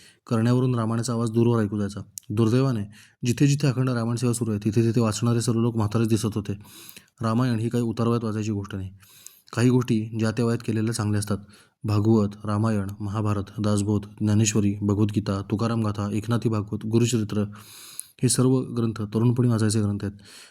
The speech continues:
म्हातारपणी ते वाचून तुमचा वेळ चांगला जाईल, परंतु आयुष्यात काय करायचं आहे हे कळण्याऐवजी आपण आयुष्यात काय करायला पाहिजे होतं हेच अधिक कळेल आणि ते काही फारसं सुखावह नसेल. या भागातील नर्मदा माथ्यावरचं हे डोहकूप किंवा जॅकवेल आपण बघतोय. या रामानंदी आश्रमाचे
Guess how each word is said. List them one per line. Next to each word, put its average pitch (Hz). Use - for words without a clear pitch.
म्हातारपणी 120
ते 131
वाचून 117
तुमचा 107
वेळ 113
चांगला 120
जाईल, 98
परंतु 113
आयुष्यात 113
काय 120
करायचं 117
आहे 95
हे 113
कळण्याऐवजी 110
आपण 104
आयुष्यात 107
काय 120
करायला 117
पाहिजे 113
होतं 101
हेच 120
अधिक 107
कळेल 101
आणि 110
ते 113
काही 113
फारसं 104
सुखावह 107
नसेल. 101
या 113
भागातील 107
नर्मदा 104
माथ्यावरचं 107
हे 107
डोहकूप 104
किंवा 107
जॅकवेल 104
आपण 101
बघतोय. 101
या 110
रामानंदी 113
आश्रमाचे 107